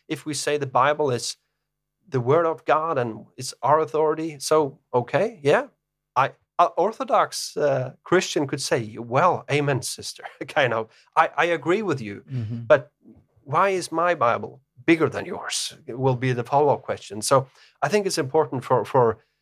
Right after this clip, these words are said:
Speaker 1: tune in on this episode. Don't feel this is too heavy theological, 'cause this is actually very practical,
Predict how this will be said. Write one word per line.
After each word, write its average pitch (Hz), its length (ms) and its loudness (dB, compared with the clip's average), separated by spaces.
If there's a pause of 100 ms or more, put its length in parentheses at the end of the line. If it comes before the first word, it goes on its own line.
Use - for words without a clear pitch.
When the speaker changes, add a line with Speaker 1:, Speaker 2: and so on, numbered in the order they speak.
(360)
Speaker 1:
tune 220 220 2
in 202 320 0
on 156 120 2
this 180 220 0
episode. 185 560 -2
Don't 160 220 0
feel 160 200 2
this 156 240 -4
is 139 220 -4
too 165 300 -2
heavy 151 360 0
theological, 147 640 2
'cause 139 180 -8
this 160 180 -4
is 135 100 -2
actually 143 300 -4
very 127 360 2
practical, 110 600 -2